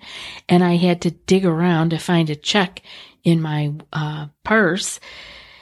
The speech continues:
Whether it, that's happening, you know, you've been waiting in line already way too long, and then the person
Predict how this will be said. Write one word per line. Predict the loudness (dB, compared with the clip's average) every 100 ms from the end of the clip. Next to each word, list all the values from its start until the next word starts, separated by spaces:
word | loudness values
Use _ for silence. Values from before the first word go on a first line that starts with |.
| _ _ _ _ -2
Whether | 2 4 2 2
it, | -4 -8 -2
that's | 2 2 0 0
happening, | 0 2 2 2 2 0 0
you | 2 4
know, | 6 4
you've | 2 0
been | 0 2
waiting | 2 2
in | 0 0
line | 0 0
already | 0 -2 0 2 2 0
way | 0 -2
too | -2 -4
long, | 0 2 4 2
and | 2
then | 2
the | -2
person | -4 -8 -4 -2 -2 -4